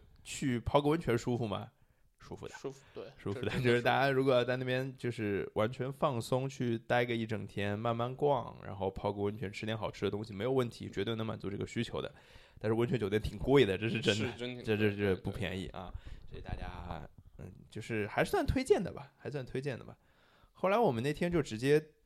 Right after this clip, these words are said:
Speaker 1: 从游步院去了别府。
Speaker 2: 嗯。
Speaker 1: 哎呦，别府这地方呢，别府其实也是一个泡温泉的地方，但是因为我们的行程没有准备在那边住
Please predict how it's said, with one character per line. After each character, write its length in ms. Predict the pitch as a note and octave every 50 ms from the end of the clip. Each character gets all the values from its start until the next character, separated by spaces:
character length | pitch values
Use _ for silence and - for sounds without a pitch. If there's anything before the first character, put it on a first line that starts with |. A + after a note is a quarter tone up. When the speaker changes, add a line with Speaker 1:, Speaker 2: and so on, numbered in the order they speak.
| _
Speaker 1:
从 480 | - - - - G#2 G#2 A2 A#2 B2 B2
游 140 | A2+ G#2+ A2+
步 80 | B2
院 120 | C3+ B2+ A2+
去 120 | - -
了 60 | A#2+
别 180 | G#2+ - D2 F#2+
府。 160 | - - - -
Speaker 2:
嗯。 260 | D3 C#3+ C3 B2 - - - - - - - - - - -
Speaker 1:
哎 100 | - A#2
呦， 340 | A#2+ A#2+ A#2 A2+ G#2+ G#2 G2+ - - -
别 240 | G#2+ G2 G#2 C#3 -
府 180 | - - -
这 120 | G2 F#2 F#2
地 180 | B2 F#2 F2+
方 180 | - - F2 F2
呢， 300 | F2 F2 F2 F2 F2 - - - -
别 140 | - C#3+ G3
府 160 | - - A#2
其 160 | - - A#2+
实 40 | C3+
也 100 | C#3+ -
是 80 | - A#2+
一 20 |
个 60 | C3 B2+
泡 140 | - A2+
温 120 | G2 F#2+ F#2+
泉 160 | - - -
的 80 | - F2
地 120 | - -
方， 140 | - - - -
但 120 | - - D3
是 80 | D#3
因 80 | E3 D#3+
为 40 | F3+
我 140 | E3+ C#3 G#2+
们 80 | G2
的 80 | G2 F#2+
行 220 | - - G2 A2+
程 160 | - B2 G#2
没 80 | G2 G2
有 120 | A2 A2
准 160 | G#2+ - F#2+ F2
备 80 | F2 F2+
在 100 | G2+ F#2
那 80 | F#2 F#2+
边 180 | F#2 F#2 G2
住 220 | - - B2 E2